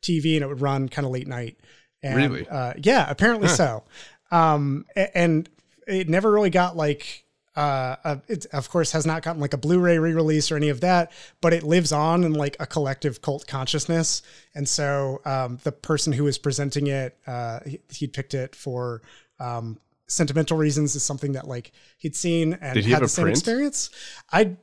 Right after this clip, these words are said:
Speaker 1: I don't know if it was a print or if it was, like, the, uh, he had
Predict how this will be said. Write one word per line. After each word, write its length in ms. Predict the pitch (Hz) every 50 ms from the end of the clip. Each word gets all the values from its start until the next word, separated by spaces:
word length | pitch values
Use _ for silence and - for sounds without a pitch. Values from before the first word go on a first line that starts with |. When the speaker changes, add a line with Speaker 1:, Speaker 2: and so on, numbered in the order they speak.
| - _
Speaker 1:
I 120 | - 165
don't 120 | 208 247 262
know 120 | 254 262
if 100 | 233 -
it 80 | 240 202
was 140 | 185 160 175
a 40 |
print 380 | 156 - - 180 196 226 - -
or 60 | 180
if 100 | 160 -
it 80 | - -
was, 160 | 175 156 -
like, 300 | 156 131 123 - - - _ _ _ _ _
the, 180 | 165 156 160 147
uh, 100 | 139 139 143 151
he 140 | 156 123 147
had 120 | 139 113